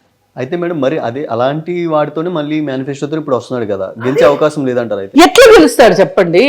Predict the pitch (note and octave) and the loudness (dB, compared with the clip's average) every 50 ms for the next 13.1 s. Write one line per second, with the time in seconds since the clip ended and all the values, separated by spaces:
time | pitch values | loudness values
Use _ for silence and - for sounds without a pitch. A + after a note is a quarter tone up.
0 | C4+ F#3+ D#3 C#3+ - - - G3 D3+ - - E3+ G3 C4+ D4+ F4 D#4+ - D#4+ D4+ | 2 0 -2 -4 -10 -8 -6 -6 -6 0 2 4 4 4 4 2 4 6 6 6
1 | C#4+ B3+ A#3+ A3 A3 A3 G#3+ A#3 G#3 G3+ - - C#4+ D#4 C4+ A#3 G3+ G3+ A#3 D#4 | 6 6 6 4 4 4 4 4 2 2 2 2 4 6 6 6 4 4 6 6
2 | F#4+ G#4+ G#4+ - - - _ - - _ _ _ _ _ _ - C4 C#4+ C4+ C#4 | 6 4 4 0 -6 -16 _ -20 -20 _ _ _ _ _ _ 2 4 4 4 4
3 | - C#4 C4 C4+ C4 G#3+ G3+ G3 F#3+ G3+ G#3+ G#3 A#3+ F#3+ - - G#3 G3+ B3 C#4+ | 4 2 4 4 2 2 4 4 4 2 4 4 2 2 4 2 2 2 2 2
4 | - - _ _ _ - G#3+ G3 G3+ G3+ - - - - _ _ G3 G3 G3 G3+ | 0 -6 _ _ _ 4 6 6 8 6 6 2 0 -6 _ _ 6 6 6 6
5 | G3 - F#3 F3 G3 G#3 F#3 D#3+ D3 D#3 D#3 C#3 A2+ - D#3 - - _ _ _ | 4 4 2 2 4 2 2 2 2 2 2 0 0 -2 -4 -6 -6 _ _ _
6 | _ _ _ _ _ _ _ - A3+ G#3 G#3+ G3+ - G#3 F#3 G3 A#3 B3 G3+ F3 | _ _ _ _ _ _ _ 4 6 6 6 6 6 4 4 4 2 0 -4 -2
7 | - - E3+ D#3+ F3+ F3+ E3+ - - - D3+ C#3+ C#3+ C#3 - - - _ _ _ | 0 2 4 6 6 6 4 4 2 2 2 4 2 2 0 -4 -10 _ _ _
8 | _ _ _ _ _ _ - B3 A#3 G#3 G3+ G#3 G3+ G3+ A3+ A3+ A#3 G#3+ - - | _ _ _ _ _ _ -2 -2 -2 -2 2 4 4 4 4 4 2 0 2 2
9 | F#3+ F3+ F3 F#3 F#3+ - _ _ _ _ _ _ _ - G3 A3+ A#3 G3 G3+ F#3+ | 2 2 2 0 -2 -6 _ _ _ _ _ _ _ 0 2 2 4 6 6 6
10 | G#3 A3+ A#3 A#3 A3+ A#3 B3 A#3 G#3 F3+ F3+ G3 G#3 G#3 G3 F#3+ D#3+ F3 E3 D#3 | 6 6 6 2 2 2 0 2 2 2 2 2 2 2 2 2 2 2 0 0
11 | - C#3 C#3 C#3 C#3 C#3+ C#3+ C#3 C#3 - - _ _ _ _ A#2+ A#2 - F#3 E3+ | 0 -4 -4 -4 -6 -6 -8 -8 -10 -12 -14 _ _ _ _ -6 -2 0 2 4
12 | G3 A3 G#3+ G#3 F3 F#3+ D#3+ D3 E3 D#3+ E3 F#3 G3 F#3+ F3 D#3 D3+ D3 C#3+ C#3 | 4 4 4 4 2 0 2 2 2 2 4 4 4 2 2 0 -2 -4 -6 -6
13 | C3+ - | -8 -12